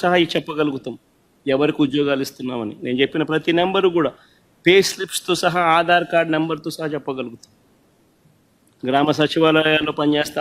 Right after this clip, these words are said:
ఉన్న పిల్లలైతేనేమి, లక్ష ముప్పై వేల పైచిలుకు పిల్లలైతేనేమి, రెండు లక్షల అరవై ఆరు వేల వాలంటీర్లు అయితేనేమి, ఆప్కాస్లో పనిచేస్తా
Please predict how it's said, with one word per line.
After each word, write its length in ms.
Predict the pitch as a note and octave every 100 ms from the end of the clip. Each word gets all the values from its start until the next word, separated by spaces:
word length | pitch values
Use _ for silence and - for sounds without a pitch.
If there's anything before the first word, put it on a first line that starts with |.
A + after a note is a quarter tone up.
| D3
ఉన్న 120 | D3 D3
పిల్లలైతేనేమి, 600 | C#3+ D3 D3 D3 C#3+ D3 C#3
లక్ష 160 | - D3 C#3+
ముప్పై 240 | - C3+ B2+
వేల 180 | C#3+ D#3 - _ _ _ -
పైచిలుకు 420 | D3 D3 D#3+ D#3 D3+
పిల్లలైతేనేమి, 680 | D#3 D#3 D3+ D3+ C#3+ B2+ C3+ _ _ _ _ _ _
రెండు 200 | C3 C#3+ D3+
లక్షల 260 | D3+ - D3+ D3
అరవై 220 | D3 D3
ఆరు 120 | D3 C#3
వేల 120 | D3 C3+ B2
వాలంటీర్లు 580 | C3 D#3 D3+ E3 D#3+ D#3+
అయితేనేమి, 440 | D#3+ D3 C#3+ A2 - _ _ _ _ _ _ _ _ _ _ _ _ _ _ _ _ _ _ _ _ _ -
ఆప్కాస్లో 560 | D3 - D#3 - E3 D#3
పనిచేస్తా 480 | D3+ D#3 D#3 -